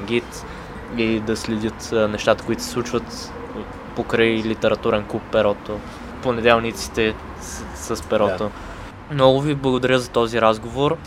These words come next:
Speaker 1: и на Огнян за, а, асистенцията. Получи се доста пълноценно.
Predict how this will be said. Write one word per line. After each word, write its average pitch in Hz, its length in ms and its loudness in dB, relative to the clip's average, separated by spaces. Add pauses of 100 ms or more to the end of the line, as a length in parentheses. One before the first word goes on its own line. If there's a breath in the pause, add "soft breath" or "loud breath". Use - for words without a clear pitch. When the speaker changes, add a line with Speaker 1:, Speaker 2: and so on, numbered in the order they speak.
(140)
Speaker 1:
и 113 100 -6
на 110 160 -4
Огнян 110 340 0
за, 110 760 2 (260)
а, 107 340 0
асистенцията. 120 880 -2 (460 loud breath)
Получи 123 260 -4
се - 120 -10
доста 123 340 2
пълноценно. 131 880 4